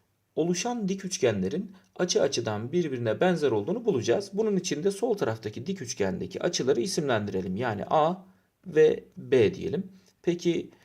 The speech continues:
üçgenin iç açılar toplamı yüz seksendi. A artı B artı doksan yüz seksen ise A artı B'yi doksan buluruz.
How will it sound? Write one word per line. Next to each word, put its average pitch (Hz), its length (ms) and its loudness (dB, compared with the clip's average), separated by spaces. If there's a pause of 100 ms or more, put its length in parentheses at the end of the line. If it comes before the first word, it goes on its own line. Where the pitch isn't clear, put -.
(160)
üçgenin 185 400 -4
iç 202 160 -2
açılar 185 360 2
toplamı 156 400 -2
yüz 147 140 -12
seksendi. 143 500 0
A 170 240 4
artı 131 300 -2
B 135 120 4
artı 117 340 0
doksan - 300 -4
yüz 101 220 -6
seksen 220 320 -2
ise - 200 -2
A 175 280 2
artı 104 400 -4
B'yi 135 360 2 (360)
doksan 123 460 4
buluruz. - 400 -6